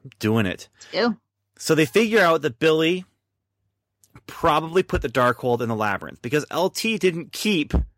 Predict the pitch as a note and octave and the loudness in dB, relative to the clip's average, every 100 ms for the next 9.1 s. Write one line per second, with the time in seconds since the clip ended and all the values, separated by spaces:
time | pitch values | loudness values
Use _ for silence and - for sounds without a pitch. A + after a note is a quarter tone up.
0 | _ _ _ _ _ - F3 A3 A3 G3+ | _ _ _ _ _ -4 0 4 4 2
1 | - G#2 F2 - - F#3+ - C3+ - A#2+ | -2 -4 -4 -4 -4 -4 -4 -2 0 -2
2 | - B2 F#2 - C3+ A#2 F3 G3 A#2 - | -2 -2 -2 -4 -6 -2 2 2 0 -8
3 | - _ _ - - _ _ - C#3 F3+ | -18 _ _ -20 -20 _ _ -4 0 2
4 | G3+ F#3 E3+ D3+ D3 - A#2 A#2+ B2+ C3 | 2 2 2 2 2 -2 -8 -6 -2 -2
5 | D3+ E3 D#3+ B2+ G2+ F#2+ G#2+ - A2+ A#2+ | 0 -4 -2 -2 -2 -2 -6 -6 -4 -2
6 | B2 C#3 A2+ F2 A#1+ - A2+ A#2 A#2+ A#2+ | 2 2 2 -2 -4 -6 0 2 2 0
7 | - - A2+ B2+ C#3 D3+ - - A2+ - | -2 -2 0 -2 -2 -4 -6 -2 -2 -2
8 | - A#2+ - D#3 - G2 G2 A#2 - - | -2 -2 -2 -8 -6 -2 -2 -4 -8 -10
9 | - | -10